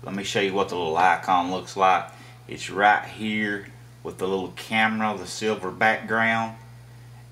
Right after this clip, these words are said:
and you can find it in the App Store, and you can get it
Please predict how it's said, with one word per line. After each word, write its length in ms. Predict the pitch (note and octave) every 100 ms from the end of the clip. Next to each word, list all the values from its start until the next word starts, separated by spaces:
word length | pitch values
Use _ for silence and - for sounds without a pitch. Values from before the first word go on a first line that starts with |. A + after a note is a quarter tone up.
| -
and 320 | F2+ F#2+ G2
you 60 | F#2+
can 180 | F#2+ F#2
find 340 | A2+ G#2+ G#2+
it 80 | F#2+ E2
in 460 | G2+ G#2 G2+ F#2+ - - - - -
the 320 | F#2+ F#2 F2+ -
App 260 | A2 - -
Store, 540 | - B2 B2 C3+ B2+ - - - - - - - - - - - - - - - - - - -
and 580 | F#2 G2 G2 G2 F#2+ F#2 - - - - - -
you 140 | - F#2+
can 340 | - G2 F#2+
get 240 | F2 G#2+ G#2+
it 220 | G#2+